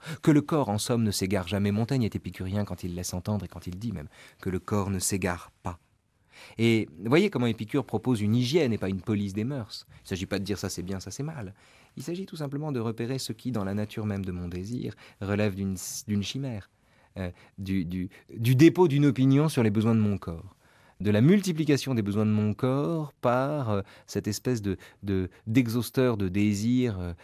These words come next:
d'exhausteur illimité de désir, en quoi consiste l'opinion vide qu'on peut se faire de la gloire, par exemple, ou de la, de la postérité. Et c'est cette troisième dimension du désir qui est parfaitement illustrée par cet homme qui veut conquérir la Chine entière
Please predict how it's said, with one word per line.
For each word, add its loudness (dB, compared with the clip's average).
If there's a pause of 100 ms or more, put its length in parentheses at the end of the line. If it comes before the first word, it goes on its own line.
(300)
d'exhausteur 0
illimité 2
de -2
désir, -2
en 0
quoi 0
consiste -6
l'opinion 2
vide 0 (340)
qu'on -6
peut -8
se -6
faire -4
de -8
la -6
gloire, -10
par -16
exemple, -14
ou -14
de -16
la, -16 (300)
de -10
la -8
postérité. -14 (720)
Et -6
c'est -4
cette 0
troisième 0
dimension -2
du -8
désir 0
qui -2
est -8
parfaitement -4
illustrée -4
par -6
cet -2
homme 4
qui -2
veut 2
conquérir -4
la 0
Chine -4
entière 0